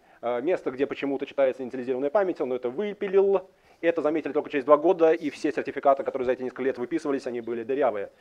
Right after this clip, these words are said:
Он нашел то место, где энтропия считывалась, одна треть энтропии при генерации. То есть в любом случае на это все надо внимательно смотреть, тратить свои mental points, э, time, и только тогда применять. То есть это такое подспорье, которое ни в коем случае нельзя встраивать в автоматические системы проверки.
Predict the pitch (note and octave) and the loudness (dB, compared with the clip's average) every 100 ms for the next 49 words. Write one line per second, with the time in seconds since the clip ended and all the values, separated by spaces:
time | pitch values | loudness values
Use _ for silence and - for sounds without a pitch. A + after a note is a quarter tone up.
0 | - D#3 D3+ D#3 C3+ F#3+ D#3 C3+ C#3+ D3 | -8 -4 -2 0 2 0 0 -2 0 -2
1 | B2 - G#2+ G#2 G2+ B2 B2+ B2+ B2 B2+ | -2 -8 -10 -10 -8 -8 -6 -6 -6 -4
2 | D#3 C3+ A#2 B2 A#2+ - G2 - _ _ | -4 -4 -4 -2 -4 -4 -12 -16 _ _
3 | _ _ C3 C3 D#3 D#3+ D3+ D#3 F3 E3 | _ _ -6 -2 -2 0 0 4 4 2
4 | E3+ F3+ F3+ - D3+ C#3+ B2+ D#3 F3 E3+ | 2 2 0 -2 0 0 0 2 2 2
5 | C#3 D3 C3+ B2+ B2+ - D3+ D#3 D#3 C#3+ | 0 0 2 2 2 6 6 6 0 2
6 | D#3 D3+ C3 C3+ C3 C#3+ - - - - | 2 2 2 4 4 2 -8 -20 -12 0
7 | B2+ B2 A#2 D3 C#3+ D3+ D#3+ - - - | 2 2 4 8 8 6 -2 -12 -20 -6
8 | C3 C#3+ C3+ D3+ C#3 - C3 B2+ E3 E3+ | -4 -2 0 0 2 4 6 8 10 10
9 | D3 D3+ C#3+ G#2+ - C3 D#3 D#3+ F3 D3+ | 6 2 2 2 -2 -4 -2 2 2 4
10 | D3+ - G#3+ G#3 E3+ D3+ D#3+ D#3+ F3+ E3+ | 4 2 4 6 4 2 2 4 4 4
11 | D#3+ D#3 D3+ C3+ C#3+ C3+ C3 C#3 C3+ C3 | 2 0 0 4 6 6 8 8 8 2
12 | - - B2+ C3 C#3 C3+ B2 B2+ B2+ C3+ | -8 -6 -4 -2 -2 -4 -8 -8 -4 0
13 | B2+ A#2+ C#3 C3+ - | 0 2 4 2 -2